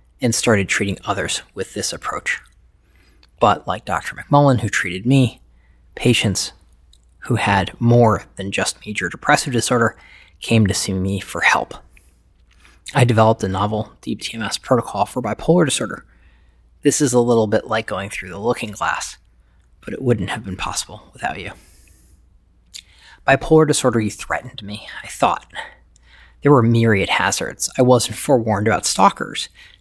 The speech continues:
Nobody told me about private equity taking over healthcare, and my ability to heal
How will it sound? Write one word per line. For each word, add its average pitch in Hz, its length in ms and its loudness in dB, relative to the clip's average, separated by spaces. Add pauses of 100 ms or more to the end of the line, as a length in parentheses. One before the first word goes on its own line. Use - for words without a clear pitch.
(100)
Nobody 107 260 2
told 98 220 -2
me 104 80 2
about 110 320 2 (180)
private 113 640 2
equity 127 420 0
taking - 380 -10
over 120 160 0
healthcare, 139 480 4 (360)
and 117 160 4
my 120 180 6
ability 104 400 4
to 85 60 -6
heal - 560 -4